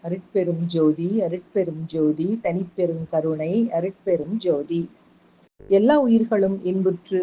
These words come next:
வாழ்க. தைப்பூச திருநாள் மிகவும் சிறப்பு வாய்ந்த தினமாகும். இந்த தைப்பூ-, தை மாதம் வருகின்ற பௌர்ணமி தினத்தோடு பூச நட்சத்திரம் கூடி வருகின்ற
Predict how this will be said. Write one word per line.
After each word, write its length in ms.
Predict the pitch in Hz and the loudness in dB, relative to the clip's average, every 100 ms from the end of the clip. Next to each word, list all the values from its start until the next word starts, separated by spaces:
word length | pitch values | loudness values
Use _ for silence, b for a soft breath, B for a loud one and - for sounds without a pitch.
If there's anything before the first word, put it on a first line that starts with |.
| 180 170 | -2 0
வாழ்க. 380 | 151 147 156 156 151 - - _ _ _ _ _ _ _ _ _ - _ _ _ _ _ _ _ _ - | 0 0 -2 -2 -2 -2 -12 _ _ _ _ _ _ _ _ _ -20 _ _ _ _ _ _ _ _ 12
தைப்பூச 400 | 220 233 254 240 254 240 | 12 10 2 2 0 2
திருநாள் 460 | 208 202 180 175 - _ - | 2 2 2 2 -2 _ -6
மிகவும் 360 | 180 226 226 226 | 0 2 2 2
சிறப்பு 340 | - 208 233 254 220 | 2 2 2 2 2
வாய்ந்த 340 | 208 208 202 175 | 2 0 0 2
தினமாகும். 640 | 165 165 165 165 165 208 - _ _ _ _ _ _ - - - _ _ _ _ _ _ _ _ _ | 0 2 0 0 -2 -4 -6 _ _ _ _ _ _ -18 -18 -18 _ _ _ _ _ _ _ _ _
இந்த 300 | 233 233 185 170 202 | 2 4 4 2 2
தைப்பூ-, 360 | 226 233 240 - | 0 2 -2 2
தை 100 | 202 254 277 | 2 4 4
மாதம் 300 | 269 262 220 | 4 4 4
வருகின்ற 400 | 185 196 202 180 175 143 - _ - _ _ _ - _ _ _ _ _ _ _ | 2 2 -2 0 0 0 -4 _ -20 _ _ _ -20 _ _ _ _ _ _ _
பௌர்ணமி 580 | 262 277 294 285 269 247 - 202 | 2 2 4 4 6 4 2 -2
தினத்தோடு 640 | 185 196 196 - 175 160 175 - - - | 2 2 2 2 2 4 2 0 -8 -2
பூச 200 | 294 311 285 | 2 4 2
நட்சத்திரம் 500 | 233 233 233 220 202 196 | 2 0 0 2 0 0
கூடி 220 | 240 240 202 | 0 2 4
வருகின்ற 380 | 185 190 180 | 2 0 -2